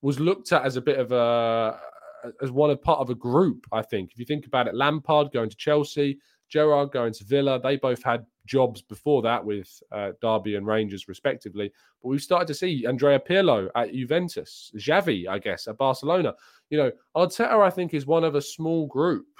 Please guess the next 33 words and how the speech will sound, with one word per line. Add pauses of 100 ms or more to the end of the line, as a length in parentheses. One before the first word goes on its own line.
(240)
who
actually
has
taken
on
one
of
his
first
ever
jobs (320)
and
has
done (300)
really,
really
well.
Yes,
he's
been
given
the
time,
perhaps
more
time
than
those
coaches
have
been
given
themselves.